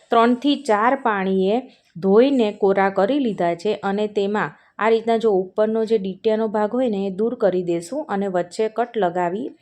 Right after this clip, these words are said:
તેમાંથી આપણે બિયા દૂર કરીએ. અને જે કંટોલા કૂણા હોય ને, એમાં આપણે બિયા દૂર કરવાની જરૂર નથી. જો, અહીંયા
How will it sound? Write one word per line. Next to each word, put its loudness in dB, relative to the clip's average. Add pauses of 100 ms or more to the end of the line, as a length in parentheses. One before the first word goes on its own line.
(360)
તેમાંથી 4
આપણે 2
બિયા 2
દૂર -2
કરીએ. -2 (380)
અને 6
જે 6
કંટોલા 4 (280)
કૂણા 4
હોય 4
ને, 2 (340)
એમાં 4
આપણે 2
બિયા 2
દૂર 2
કરવાની 2 (100)
જરૂર -2
નથી. -2 (1400)
જો, 6
અહીંયા 4